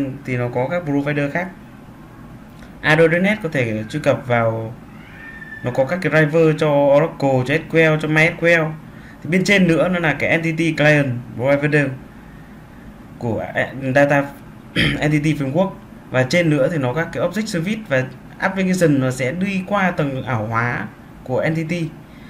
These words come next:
Cái tầng này nó bao gồm, ờ, cơ chế mapping, cơ chế logic và các cái khái niệm conceptual của cơ sở dữ liệu.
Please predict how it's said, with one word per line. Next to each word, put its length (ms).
Cái 160
tầng 200
này 260
nó 200
bao 220
gồm, 400
ờ, 80
cơ 260
chế 220
mapping, 500
cơ 180
chế 220
logic 300
và 360
các 180
cái 120
khái 180
niệm 280
conceptual 640
của 140
cơ 100
sở 140
dữ 100
liệu. 160